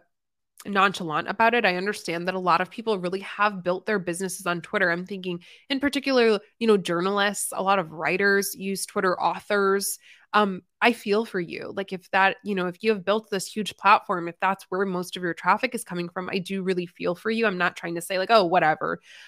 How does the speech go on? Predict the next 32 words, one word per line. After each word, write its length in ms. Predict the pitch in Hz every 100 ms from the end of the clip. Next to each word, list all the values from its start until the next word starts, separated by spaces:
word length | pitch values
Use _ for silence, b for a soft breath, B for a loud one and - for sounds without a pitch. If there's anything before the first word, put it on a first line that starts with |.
| B B _ _ -
But, 500 | 180 220 165 - 208 196
<laughs> 140 | 233
um, 440 | 226 214 180 180 175 _ _ _ _ _ _
what 180 | 214 -
we 100 | 254
can 200 | 262 254
do 160 | 226
now 460 | 226 190 180 156 -
with 240 | - 190
our 140 | 180 170
clients 720 | - - - - - - - b b b b
is 120 | 277
we 100 | 294
can 100 | 311
just 180 | 330 -
make 160 | 240 233
sure 180 | 226
that 180 | 208 196
we're 140 | 175 185
not 420 | 160 165 165 - _ -
only 320 | 196 175 165
focusing 460 | 156 160 160 - -
on 100 | -
that. 180 | -
If 140 | - -
you 60 |
have 100 | 277
an 100 | 262
author 380 | 226 208 208 240
as 160 | 202 196
a 40 |
client, 440 | - - 175 220